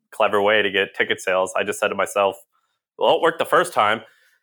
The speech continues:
If I just do it again, it'll hopefully build off itself, and I'll just do it more, and it'll double in size."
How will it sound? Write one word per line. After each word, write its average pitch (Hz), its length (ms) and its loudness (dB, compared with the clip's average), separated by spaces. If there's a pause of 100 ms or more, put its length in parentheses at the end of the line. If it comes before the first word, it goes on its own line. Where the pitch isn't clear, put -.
(140)
If 117 120 -4
I 135 120 6
just 131 280 -2
do 135 100 2
it 139 80 4
again, 120 400 4
it'll 107 260 2
hopefully 131 380 0
build 110 260 0
off 120 220 2
itself, 98 560 -2 (340)
and 117 140 4
I'll 113 80 4
just 110 160 -4
do 107 160 4
it 104 160 0
more, 127 640 0
and 98 320 0 (160)
it'll 107 220 0
double 107 260 2
in 104 80 -2
size." 98 560 0